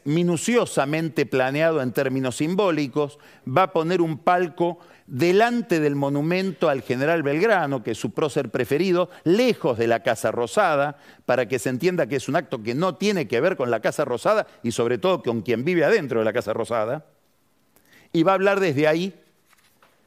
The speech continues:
sin producir demasiadas novedades en términos concretos. Es decir, el que esté esperando que bendiga un candidato ese día, como lo bendijo Alberto Fernández el dieciocho de mayo del dos mil diecinueve a través de un tuit,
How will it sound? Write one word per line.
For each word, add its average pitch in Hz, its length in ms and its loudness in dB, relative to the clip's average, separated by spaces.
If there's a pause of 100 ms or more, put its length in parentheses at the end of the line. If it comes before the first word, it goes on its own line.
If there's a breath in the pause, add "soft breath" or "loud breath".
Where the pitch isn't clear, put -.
(360 soft breath)
sin 247 560 -2 (260)
producir 165 600 0
demasiadas 165 680 0
novedades 139 680 0
en 120 120 -4
términos 131 380 -2
concretos. 95 600 -4
Es 107 120 -6
decir, 127 300 -2
el 117 120 -2
que 131 100 -6
esté 175 160 -4
esperando 113 720 -2 (400 loud breath)
que 131 140 2
bendiga 147 420 0
un 160 140 -2
candidato 135 720 0
ese 135 240 -2
día, 143 340 2
como 107 220 -2
lo 110 100 0
bendijo 139 380 -2
Alberto 135 320 -2
Fernández 131 540 -4
el 107 100 -4
dieciocho 123 500 -4
de 117 80 -4
mayo 123 400 -4 (380 loud breath)
del 120 200 0
dos 113 140 0
mil 151 160 0
diecinueve 143 540 0
a 127 60 0
través 135 240 -2
de 160 80 0
un 156 80 -4
tuit, 180 260 -2